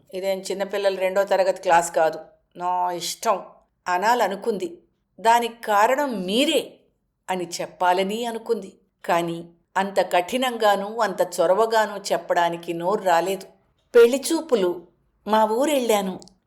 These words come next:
అంది. గతుక్కుమన్నాడతడు. "ఏ ఊరు?" అన్ని వివరాలు చెప్పాలిగా బోలు. "హ్మ్, మగబుద్ధి పోనిచ్చుకున్నాడు కాదు"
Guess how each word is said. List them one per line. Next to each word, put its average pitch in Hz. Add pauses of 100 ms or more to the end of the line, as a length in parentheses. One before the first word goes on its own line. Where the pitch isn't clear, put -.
అంది. 175 (380)
గతుక్కుమన్నాడతడు. 180 (380)
"ఏ 185
ఊరు?" 277 (420)
అన్ని 170
వివరాలు 196
చెప్పాలిగా 202
బోలు. 196 (360)
"హ్మ్, 294 (440)
మగబుద్ధి 190
పోనిచ్చుకున్నాడు 196
కాదు" 160